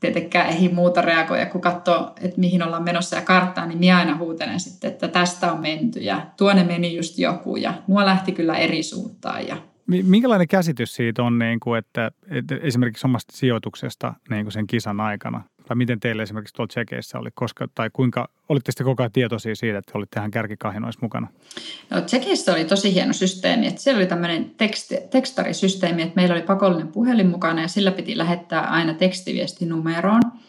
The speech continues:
Speaker 1: joka rastilta. Ja siinä sai, niin kuin, paluuviestissä tiedon, että missä oli, niin kuin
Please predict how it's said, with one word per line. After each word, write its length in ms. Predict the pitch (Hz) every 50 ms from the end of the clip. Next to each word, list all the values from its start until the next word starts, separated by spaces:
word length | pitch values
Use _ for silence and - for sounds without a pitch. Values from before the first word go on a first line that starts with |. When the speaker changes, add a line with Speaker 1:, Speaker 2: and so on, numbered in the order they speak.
| _ _ _ _ -
Speaker 1:
joka 220 | 180 175 175 165
rastilta. 580 | 151 160 151 - - - - - - - 208 190 - - - - _ _ _ _ -
Ja 120 | 180 180
siinä 220 | 180 185 180 185
sai, 240 | 180 - 190 175 175 180 185 - - - _ _
niin 160 | 196 190 190 185
kuin, 140 | 190 190
paluuviestissä 920 | - 240 269 285 262 196 - - 175 185 185 180 180 - - 180 - - -
tiedon, 760 | - - 214 226 226 190 156 160 175 196 233 262 262 - - - _ _ _
että 380 | - 170 180 180 - - - 175
missä 440 | 175 180 196 190 - - 180 175 170
oli, 200 | 165 165 165 160
niin 200 | 156 156 156 -
kuin 260 | - - - -